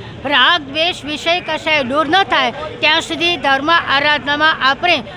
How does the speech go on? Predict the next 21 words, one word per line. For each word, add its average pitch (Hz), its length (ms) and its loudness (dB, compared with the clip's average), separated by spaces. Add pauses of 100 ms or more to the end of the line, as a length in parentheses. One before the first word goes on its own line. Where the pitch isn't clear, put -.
(160)
ઓતપ્રોત 339 640 2
બની 285 340 -2
શકીએ. 302 480 -2
પાસે 311 520 -2
પ્રાર્થના 269 500 0
કરવા 311 340 0
દ્વારા 302 440 2 (260)
આપણા 320 360 0
સૌ 330 300 2
સંઘની 330 420 0
અંદર 294 300 2
પણ 320 340 2 (240)
એવા 330 380 4
જ 311 80 -2
આશીર્વાદ 294 680 0
આપીએ 285 340 0
છીએ 311 240 0
કે 285 380 -2
પરમ 311 300 4
કૃપાળુ 311 520 2
પરમાત્મા 302 680 2